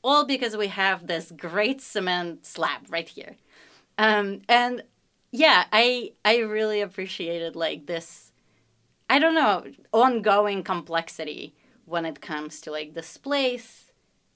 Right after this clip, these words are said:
its environmental conditions and impact. Um, yeah, but also, like, the beauty of the community and, like, people who had lived here and continue living here today.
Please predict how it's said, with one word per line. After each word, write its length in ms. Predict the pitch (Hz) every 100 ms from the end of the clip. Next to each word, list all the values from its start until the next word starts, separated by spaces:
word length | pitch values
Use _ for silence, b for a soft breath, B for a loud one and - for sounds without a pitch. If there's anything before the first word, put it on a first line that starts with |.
| -
its 380 | 180 180 - - _ _ _ _ _ _ -
environmental 1040 | 190 180 180 175 170 165 165 180 180 180 _ -
conditions 720 | 214 190 185 - 220 226 220
and 140 | 220
impact. 640 | - 220 226 233 233 _ _ b b b _
Um, 520 | 202 202 190 175 170 _ _
yeah, 220 | 311 208
but 140 | 214
also, 240 | 233 226 226
like, 240 | 226 190
the 80 | 202
beauty 340 | 180 202 214
of 200 | 202 170
the 60 | 185
community 520 | 185 175 190 180 147
and, 100 | 147
like, 220 | 143 139
people 340 | 156 143 151 147
who 160 | 160
had 320 | 147 151 151
lived 300 | 160 160 -
here 320 | - 151 160 165 b b
and 160 | 175 165
continue 420 | 175 175 180 185
living 240 | 185 185 196
here 160 | 208
today. 400 | 202 226 269 -